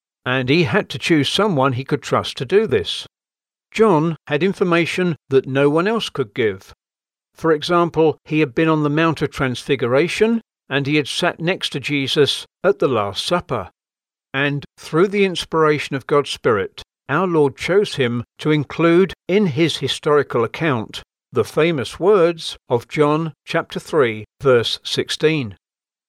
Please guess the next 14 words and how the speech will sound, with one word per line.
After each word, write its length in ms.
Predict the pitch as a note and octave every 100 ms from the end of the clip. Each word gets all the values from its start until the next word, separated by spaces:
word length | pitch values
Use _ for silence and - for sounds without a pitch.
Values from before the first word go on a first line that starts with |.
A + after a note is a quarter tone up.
| -
"For 100 | C#3
God 280 | - D3
so 180 | - C3
loved 300 | A#2+ B2+ -
the 80 | G#2+
world 480 | G#2+ D#3+ A3 A3+ A3+ _ _
that 100 | C#3+
he 80 | C#3+
gave 260 | F#3+ F3+
his 160 | D#3+ A#2
one 220 | B2 E3+
and 100 | G#3+
only 240 | A3 A3+ A3
Son, 480 | - D3+ F#2+ F#2